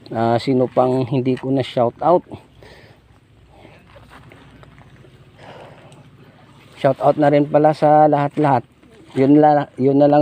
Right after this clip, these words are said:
<laughs> siguro, mga kamusang, hindi ko maalala, no? Pasensya na po. Shout out na lang po sa lahat-lahat, no? Ayan, shout out.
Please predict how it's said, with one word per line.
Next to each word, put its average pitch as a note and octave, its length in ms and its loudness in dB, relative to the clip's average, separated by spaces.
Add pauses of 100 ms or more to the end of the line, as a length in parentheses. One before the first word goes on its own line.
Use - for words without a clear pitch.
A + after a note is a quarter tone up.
<laughs> - 80 -8
siguro, E3 320 0
mga D3 320 -2
kamusang, C#3+ 600 -2
hindi C3 100 -4
ko C3 160 -2
maalala, B2 560 0
no? C3+ 180 -4 (460)
Pasensya A#2+ 400 -2
na A#2+ 160 -2
po. D3+ 160 0 (400)
Shout C#3 320 0
out C#3 80 0
na C3+ 180 0
lang C3 60 -2
po A2+ 160 -12
sa C3+ 160 0
lahat-lahat, C3+ 640 -4
no? D#3+ 160 -2 (1800)
Ayan, A#2+ 240 -8
shout B2+ 320 -2
out. C3 160 -6